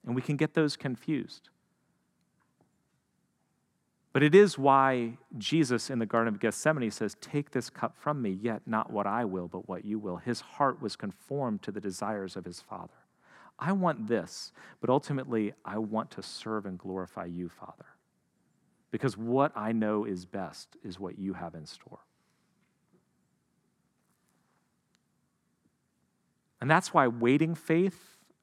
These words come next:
obedient faith, is costly. It involves surrender.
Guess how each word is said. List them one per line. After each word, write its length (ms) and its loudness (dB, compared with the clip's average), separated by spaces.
obedient 560 2
faith, 480 -4
is 200 -8
costly. 720 -2
It 120 -2
involves 380 4
surrender. 920 -2